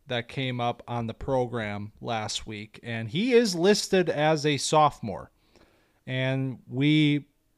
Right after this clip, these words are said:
said he's not draft eligible. Maybe we'll see you next year, Jalen. You look like a fine player. Well, Tur-, Jalen has been around for a while. He is a sophomore, but I think there was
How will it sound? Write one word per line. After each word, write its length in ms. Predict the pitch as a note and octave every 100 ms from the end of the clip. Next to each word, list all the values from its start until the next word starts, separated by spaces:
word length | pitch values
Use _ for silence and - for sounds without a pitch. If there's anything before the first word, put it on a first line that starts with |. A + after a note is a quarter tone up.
| _
said 600 | - F3 E3 B2+ C#3+ B2+
he's 280 | A#2 C3 A#2
not 320 | C#3 C#3+ B2
draft 340 | C#3 C3 B2 D#3+
eligible. 480 | F#3+ B2+ G#2 G#2 G2+
Maybe 260 | A#2+ B2+ B2+
we'll 260 | B2+ A#2+
see 220 | - -
you 100 | B2+
next 360 | A#2 E3+ - -
year, 140 | G#2
Jalen. 500 | G2 A2 G#2 A2+ C#3+ C#3
You 140 | A#2 A2+
look 220 | B2 -
like 160 | B2 A#2
a 60 |
fine 320 | - C3 A#2+
player. 380 | A2 D#3+ D#3 F2 _ _ _ _ _ _ _ _ _ _ D3+
Well, 420 | D#3 D#3+ D#3 - _
Tur-, 220 | - G#3 -
Jalen 520 | B2+ F3 C#4+ E4 B3+
has 240 | F#3 F3+ C#3+
been 220 | D3+ E3+
around 520 | D#3+ D3+ D#3 A#2+ G2
for 240 | - D3 C3
a 40 |
while. 500 | A#2+ C#3+ B2 D2+ - -
He 180 | E3 G3
is 140 | F3
a 100 | D#3+
sophomore, 680 | - F3 F3+ G#3+ F3 D#3 C#3+
but 160 | D3
I 100 | C#3+
think 320 | C#3 F#3 G#3+ G#3
there 160 | F3+
was 460 | D3 D3 C#3+ B2